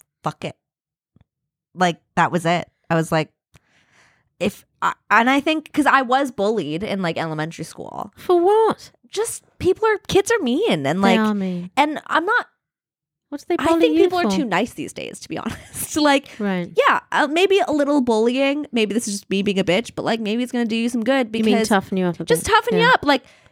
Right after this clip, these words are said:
Speaker 1: you know, I had boomer parents. They weren't
Speaker 2: Yeah.
Speaker 1: millennial parents. They weren't Gen X parents where they're like, and I, I, they,
Speaker 2: Yeah.
Speaker 1: I was, I wasn't gonna say I wasn't spoiled, but, like, the way of, like, you know, they toughen you up a bit.
Speaker 2: Yeah.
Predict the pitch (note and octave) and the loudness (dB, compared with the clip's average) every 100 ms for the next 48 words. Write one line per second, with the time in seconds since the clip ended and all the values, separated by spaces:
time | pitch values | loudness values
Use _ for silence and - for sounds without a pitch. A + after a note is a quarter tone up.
0 | _ C4+ C4+ A3+ C4 C#4+ - _ _ _ | _ 0 2 4 2 0 -4 _ _ _
1 | - - B3+ D4+ A3+ C#4 D4+ D4 - B3 | -8 -2 0 0 0 0 0 -2 -2 -2
2 | E3+ - - A3 A3 A3 A#3+ A#3+ _ _ | -2 -4 -6 -2 0 2 0 -2 _ _
3 | - G3 G3 A3+ A3+ A3+ A3 G#3+ G#3+ G#3 | -8 0 2 4 4 2 0 0 0 0
4 | G#3+ - - - G#3 G#3+ A#3 G#3+ G#3 F#3+ | -2 -6 -16 -12 -4 0 0 0 0 0
5 | - G#3 F#3 F3+ E3+ E3+ E3+ D#3+ - - | -2 -2 -2 -2 -6 -6 -2 -2 -2 -14
6 | - _ - A3 B3 B3 F3 - F#3 G3 | -20 _ 0 4 4 4 2 2 0 0
7 | F3+ E3 F3 F3+ E3+ - - G3 G3 F#3 | 2 2 2 0 0 -8 -10 -4 -2 -2
8 | E3+ F3 E3 E3 F#3 D3 - F3+ G3 F3+ | -2 0 2 2 0 -6 -6 0 2 2
9 | E3+ D3+ E3 E3+ E3 E3+ D#3+ D3 D3 C#3 | 0 -2 -2 -2 2 2 2 0 -2 -2
10 | - _ _ _ _ - G3 C#3 D#3+ G3 | -6 _ _ _ _ -14 -10 -6 -4 -6
11 | - A#3 - A#3+ C4+ A3 D#3 D3+ F#3 - | 0 0 2 2 2 0 0 2 0 -2
12 | G3 | -8